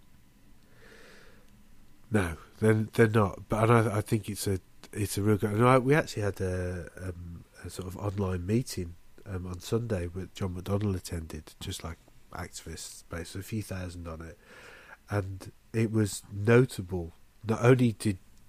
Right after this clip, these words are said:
uh, John do the same thing that everybody does at an online meeting, he's got, like, continually adjusting his camera on his laptop and trying to get a, a decent shot showing him and not too much of the mess in his study,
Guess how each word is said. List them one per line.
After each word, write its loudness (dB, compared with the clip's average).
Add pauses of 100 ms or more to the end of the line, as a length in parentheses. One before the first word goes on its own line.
uh, 4
John 0
do 0
the -2
same 2
thing -2
that -2
everybody 2
does 2 (520)
at -4
an -2
online -2
meeting, 0
he's 0
got, 0
like, -6
continually 2
adjusting 0
his -2
camera 0
on 0
his -2
laptop -4
and -8
trying -2
to -2
get -4
a, -4 (340)
a -2
decent 0
shot 2
showing -2
him 2
and -2
not -2
too 0
much -2
of -10
the -6
mess -2
in -6
his -6
study, -2